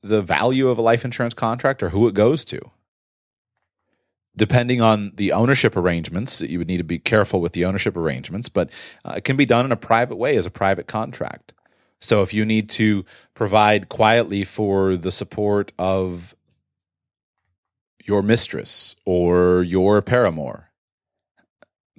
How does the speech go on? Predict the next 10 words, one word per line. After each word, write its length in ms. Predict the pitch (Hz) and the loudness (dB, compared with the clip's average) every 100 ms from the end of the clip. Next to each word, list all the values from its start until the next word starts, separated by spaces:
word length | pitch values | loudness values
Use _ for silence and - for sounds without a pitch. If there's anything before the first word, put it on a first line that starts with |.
| - _ | -20 _
life 240 | 107 107 | -2 -2
insurance 360 | 104 - 95 90 | -4 -8 -8 -8
can 120 | 104 | -12
be 360 | 90 85 85 82 | -8 -6 -6 -8
an 120 | 90 | -12
effective 400 | 87 87 - 82 | -8 -6 -6 -10
way 120 | 78 | -10
to 80 | 76 | -8
do 180 | 80 85 | -8 -8
that. 380 | 78 62 - | -8 -12 -18